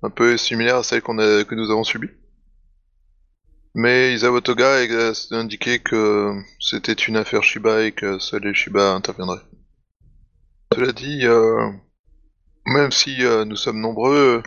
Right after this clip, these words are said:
entre, euh, la montagne et, euh, enfin, avec la montagne, euh, que l'on sait, euh, l'ennemi est capable de,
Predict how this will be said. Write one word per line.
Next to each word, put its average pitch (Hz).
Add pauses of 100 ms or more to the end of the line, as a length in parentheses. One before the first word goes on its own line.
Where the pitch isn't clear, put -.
(1000)
entre, 113
euh, 107
la 101
montagne 117
et, 104
euh, 95 (1600)
enfin, 107
avec 117
la 131
montagne, 127
euh, 101 (260)
que 110
l'on 110
sait, 117
euh, 98 (240)
l'ennemi 110
est -
capable 104
de, 101